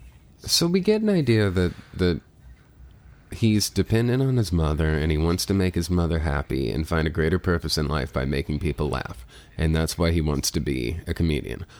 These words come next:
Also that he has brain damage and is mentally ill. Um, what we don't really get in the movie, which would have been the second act, is why that makes him violent and why that makes him wanna wear clown makeup.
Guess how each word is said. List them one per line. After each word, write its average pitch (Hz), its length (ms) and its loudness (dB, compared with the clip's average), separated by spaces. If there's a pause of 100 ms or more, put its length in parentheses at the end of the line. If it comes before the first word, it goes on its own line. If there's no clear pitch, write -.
(120)
Also 95 300 2
that 92 220 2
he 82 280 2
has 80 160 -2
brain 92 320 2
damage 82 360 0
and 76 100 0
is 73 140 -2
mentally 71 440 -4
ill. - 140 -12 (640)
Um, 80 360 -2 (180)
what 120 160 2
we 117 120 2
don't 104 440 0
really 180 220 4
get 113 160 2
in 113 120 0
the 101 60 4
movie, 98 360 2
which 107 240 0
would 101 100 4
have 95 80 -2
been 90 100 2
the 82 80 0
second 85 360 0
act, 87 380 0
is 90 180 0
why 82 360 2
that 113 220 2
makes 95 320 0
him 82 180 4
violent 73 540 -2 (340)
and 82 200 2
why 82 180 2
that 90 200 2
makes 82 300 0
him 80 220 2 (140)
wanna 82 240 4
wear 76 380 0
clown 73 420 0
makeup. - 400 -6